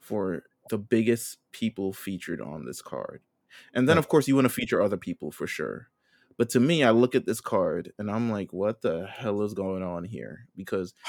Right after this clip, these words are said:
Speaker 1: to be honest with you, I haven't been keeping up. Um, but I look at it and say, "What the hell is going on here?"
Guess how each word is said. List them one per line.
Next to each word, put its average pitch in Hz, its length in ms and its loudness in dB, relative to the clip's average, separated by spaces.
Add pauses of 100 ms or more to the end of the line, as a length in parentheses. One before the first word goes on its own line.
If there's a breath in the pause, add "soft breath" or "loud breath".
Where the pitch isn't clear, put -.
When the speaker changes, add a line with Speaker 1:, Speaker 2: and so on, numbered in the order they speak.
Speaker 1:
to - 80 -6
be 135 80 4
honest 131 240 4
with 113 60 2
you, 101 40 2
I 104 40 -2
haven't 110 240 -6
been 98 340 -4 (440)
keeping 98 280 -4
up. 82 200 -6 (560)
Um, 57 560 -8 (720)
but 117 120 2
I 120 60 6
look 120 260 4
at 127 80 8
it 113 80 6
and 110 140 -2
say, 98 160 0
"What 104 260 -2
the 78 160 -4
hell 98 320 -6
is 98 120 -8
going 92 300 -8
on 85 240 -6
here?" - 460 -12